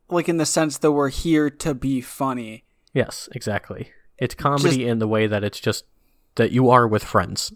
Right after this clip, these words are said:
Speaker 2: who are
Speaker 1: Yeah.
Speaker 2: aware of who you are.
Speaker 1: Yeah. And friends who I think have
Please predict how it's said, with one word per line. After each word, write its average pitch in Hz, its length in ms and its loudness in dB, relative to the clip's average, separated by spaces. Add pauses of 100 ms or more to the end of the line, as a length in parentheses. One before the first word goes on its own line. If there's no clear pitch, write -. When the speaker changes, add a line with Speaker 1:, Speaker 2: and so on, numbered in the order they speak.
Speaker 2:
who 113 260 2
are 110 220 4
Speaker 1:
Yeah. 107 60 4
Speaker 2:
aware 107 280 4
of - 60 -2
who 117 80 0
you 101 220 -2
are. - 280 -6 (800)
Speaker 1:
Yeah. - 180 -8 (1120)
And 220 160 0
friends 233 300 2
who 233 80 2
I 214 80 6
think 196 240 -2
have 170 320 0